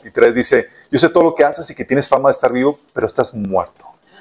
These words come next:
Vuelve a lo que escuchaste y creíste al principio y reténlo con firmeza. Arrepiéntete y regresa a mí". Vuelve a lo que escuchaste. Personas que,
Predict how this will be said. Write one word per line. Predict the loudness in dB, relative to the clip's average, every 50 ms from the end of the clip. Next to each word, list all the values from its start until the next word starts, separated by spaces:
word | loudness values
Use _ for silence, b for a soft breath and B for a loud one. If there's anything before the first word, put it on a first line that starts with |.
| b b b _ _ _ _ _ _ _ _ _ _ -20 -20 -20 _ _ _ _ _
Vuelve | -2 2 2 4 4 4
a | 2
lo | 2
que | 0 -2
escuchaste | -4 -6 -6 -2 0 0 0 0 -2 -6
y | -8
creíste | -6 -6 -8 -6 -6 -6
al | -6
principio | -4 -2 -2 -2 -4 -2 -2 -2
y | 0
reténlo | 0 0 0 -2 -2 -2 -4 -4
con | -8 -10 -10
firmeza. | -8 -6 -6 -4 -4 -4 -2 -2
Arrepiéntete | 0 0 0 -2 -4 -4 _ -2 -2 0 0 0 2
y | 2
regresa | 4 2 2 2 -2
a | -4
mí". | -6 -8 -12 _
Vuelve | -2 0 2 4 4 4 2 2 0 -2
a |
lo | -2 -4
que | -6
escuchaste. | -10 -12 -14 -16 -16 -20 -20 -20 _
Personas | _ -2 0 0 0 0
que, | -2 -2 -4 B